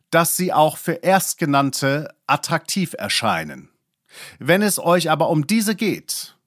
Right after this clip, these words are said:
dann betet für sie und geht auf sie zu.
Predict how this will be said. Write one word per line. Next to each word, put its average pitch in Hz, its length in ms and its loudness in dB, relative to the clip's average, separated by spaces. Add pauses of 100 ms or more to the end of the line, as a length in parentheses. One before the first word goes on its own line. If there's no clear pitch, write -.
(240)
dann 110 200 -2
betet 170 360 -2
für 123 220 -4
sie 120 400 -4 (280)
und 139 180 -2
geht 143 200 -2
auf - 160 -6
sie 160 160 -4
zu. 90 380 -4